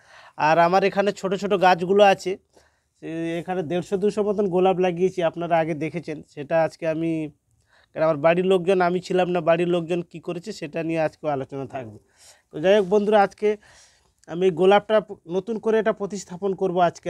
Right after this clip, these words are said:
আমি কিভাবে করব, আপনারা শুধু খালি একটু খালি ফলো করবেন, তাহলে বুঝতে পারবেন। তো এটা আমি কালকে রাত্রে আমি বারো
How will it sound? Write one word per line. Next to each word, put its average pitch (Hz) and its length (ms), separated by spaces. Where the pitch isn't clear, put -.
আমি 165 100
কিভাবে 196 360
করব, 208 160
আপনারা 185 340
শুধু 175 160
খালি 185 240
একটু 175 200
খালি 185 220
ফলো 180 200
করবেন, 214 340
তাহলে 170 240
বুঝতে 151 240
পারবেন। 123 320
তো 190 60
এটা 214 220
আমি 233 180
কালকে 214 220
রাত্রে 226 360
আমি 190 140
বারো 190 140